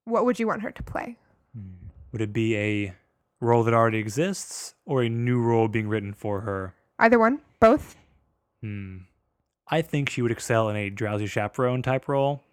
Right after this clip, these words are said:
Speaker 1: See, I was thinking pretty much, I don't know if her voice is good enough, but all the roles I came up with her for were Sutton Foster roles.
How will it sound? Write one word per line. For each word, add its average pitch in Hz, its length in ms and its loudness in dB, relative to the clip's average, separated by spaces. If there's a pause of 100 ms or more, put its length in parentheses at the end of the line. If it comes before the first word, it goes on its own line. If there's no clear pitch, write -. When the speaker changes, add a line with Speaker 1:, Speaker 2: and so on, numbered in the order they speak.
(440)
Speaker 1:
See, 330 180 -2
I 285 140 8
was 370 120 0
thinking 381 280 2
pretty 330 180 4
much, 359 180 2 (300)
I 269 80 8
don't 359 100 4
know 370 120 6
if - 40 -4
her 427 120 4
voice 285 260 2
is - 60 -18
good - 120 -2
enough, 427 220 -2
but 294 240 0 (220)
all 277 200 6
the 320 120 4
roles 285 240 6
I 269 60 4
came 285 120 4
up 269 360 2
with 262 180 0
her 294 200 6
for 294 300 4
were 247 240 2
Sutton 240 240 4
Foster 220 340 4
roles. - 460 -6